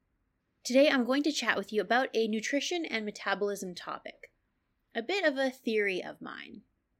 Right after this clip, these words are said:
I sometimes try different nutrition strategies just because I'm naturally curious to see how my physiology will respond to different ways of eating. Lately, I have been switching around my eating by time of day,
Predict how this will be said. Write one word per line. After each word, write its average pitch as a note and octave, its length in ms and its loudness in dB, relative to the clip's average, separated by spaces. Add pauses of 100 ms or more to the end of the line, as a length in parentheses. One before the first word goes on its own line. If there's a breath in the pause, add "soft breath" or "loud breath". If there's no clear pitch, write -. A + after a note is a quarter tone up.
(480 loud breath)
I D4 80 2
sometimes D4+ 460 2
try A3 220 2
different G3+ 360 -2
nutrition F#3+ 420 -8
strategies F3 560 -4
just B3+ 200 0
because B3+ 240 0
I'm G3+ 260 0 (260 loud breath)
naturally A3 380 -2
curious F#3+ 520 -4
to G#3+ 100 -6
see G3+ 160 -4
how F#3 180 -6
my F3+ 240 0
physiology F#3 680 0
will E3+ 200 -6
respond E3+ 540 -8
to E3+ 280 -6 (240 loud breath)
different A3+ 280 -6
ways G3 260 -8
of E3+ 100 -8
eating. - 380 -10 (880)
Lately, C4+ 320 4
I F#3+ 80 6
have G3+ 280 -4
been G3+ 140 -4
switching G3+ 420 -4
around F3+ 400 -4
my E3 360 -2
eating F#3+ 420 -6
by E3+ 140 -4
time F3 280 -8
of E3 140 -14
day, - 380 -2